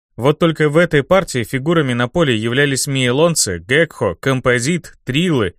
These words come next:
и прочие соседи людей по космосу. Да и я со своим кораблем тоже, а клетками игровой доски звездные регионы и ключевые планеты с многомиллиардным населением.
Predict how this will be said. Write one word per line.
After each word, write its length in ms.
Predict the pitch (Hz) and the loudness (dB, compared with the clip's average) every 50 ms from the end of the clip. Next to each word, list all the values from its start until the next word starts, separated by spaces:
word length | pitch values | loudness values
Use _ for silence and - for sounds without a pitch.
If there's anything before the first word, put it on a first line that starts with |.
| _ _ - | _ _ -2
и 100 | 143 165 | -2 0
прочие 480 | - 190 202 196 180 - - 143 123 | 2 2 2 2 2 0 0 -2 0
соседи 420 | - 143 135 123 - 160 156 135 131 | 0 0 0 0 0 -2 -2 0 0
людей 320 | 123 131 127 123 156 165 | 0 0 0 0 0 0
по 160 | 156 156 147 | 0 0 -2
космосу. 640 | - - - - - - 95 87 - - 92 82 - _ _ _ _ _ _ _ - | 0 0 0 0 0 -2 -4 -6 -6 -6 -6 -8 -12 _ _ _ _ _ _ _ -2
Да 120 | 117 156 | 0 2
и 100 | 208 214 | 2 2
я 220 | 214 208 247 247 | 2 2 0 0
со 140 | - - 151 | 0 0 -2
своим 320 | 127 - 131 127 127 123 - | 0 0 0 0 0 0 -2
кораблем 460 | - 135 135 135 139 151 156 156 147 | -2 -2 0 0 0 0 0 0 0
тоже, 380 | - 196 185 - 107 98 - _ _ | 2 2 2 0 0 -4 -6 _ _
а 120 | 139 139 | -4 -4
клетками 500 | - 151 151 160 156 - 156 143 135 135 | 0 0 0 0 0 0 -2 -2 -2 -2
игровой 300 | 120 120 123 120 123 123 | 0 0 0 2 2 2
доски 360 | 120 120 113 - - 196 190 | 0 0 -2 -2 -4 -4 -4
звездные 480 | 139 110 107 120 123 113 120 127 123 123 | -2 0 0 0 0 0 0 -2 -2 -2
регионы 600 | 127 127 120 117 127 156 190 196 160 110 87 - _ _ _ _ | -2 -4 -2 -2 0 0 2 0 0 -2 -4 -6 _ _ _ _
и 100 | - 208 | -8 -6
ключевые 560 | 180 208 208 208 170 - 196 185 180 190 190 | -4 -2 -2 -2 -2 -2 0 2 2 2 2
планеты 500 | 180 - 160 143 135 139 160 170 - 185 | 2 2 2 2 2 2 -2 -2 -2 -2
с 140 | 160 - - | -2 -2 -2
многомиллиардным 960 | 165 165 165 160 151 156 151 147 135 127 120 120 120 120 113 110 120 117 117 | 0 0 0 0 0 0 0 2 2 2 4 4 2 0 0 -2 -4 -2 -2
населением. 720 | 117 117 110 - 147 151 156 143 117 101 92 87 82 80 | -2 -2 -2 -2 -2 0 0 0 0 -2 -4 -8 -10 -12